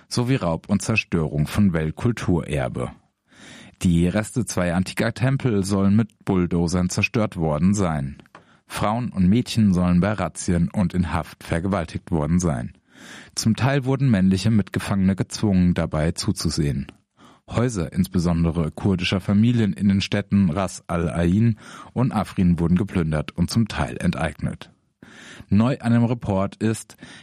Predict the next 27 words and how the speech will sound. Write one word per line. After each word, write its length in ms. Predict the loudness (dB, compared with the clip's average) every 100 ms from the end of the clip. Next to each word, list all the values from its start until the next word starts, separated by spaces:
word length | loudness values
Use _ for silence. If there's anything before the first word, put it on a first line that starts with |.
| -2
dass 280 | -2 -2
er 180 | -4 -2
die 100 | -2
Verantwortung 680 | -2 -4 -4 -4 -4 -4 -4
der 180 | -4 -2
Türkei 400 | -2 -2 -2 -4
betont. 560 | -4 -4 -6 -6 -10 _ _ -20 -20 -16 -2
Die 260 | 2 2
Gebiete, 520 | 2 0 0 0 -4 -2
in 160 | 0
denen 280 | 2 4 4
die 80 | 2
Verbrechen 440 | 0 -2 -2 0
begangen 380 | 0 2 0 0
würden, 360 | 0 0 2 0
stünden 540 | 0 0 0 0 -2
effektiv 680 | 0 -4 -4 -4 -2 -2 -2
unter 360 | -2 0 -2 -4
türkischer 520 | -4 -4 -4 -6 -2
Kontrolle. 500 | -2 -2 -4 -4 -8 -18 _ _ _ _ -18 -4
Außerdem 680 | -2 -2 -2 0 0 0
handle 340 | 2 2 2 0
es 180 | -2 -6
sich 200 | -4 0
nicht 300 | 0 0 -2
um 160 | 0
Einzeltaten, 800 | 0 0 -2 -2 -2 0 -2 -2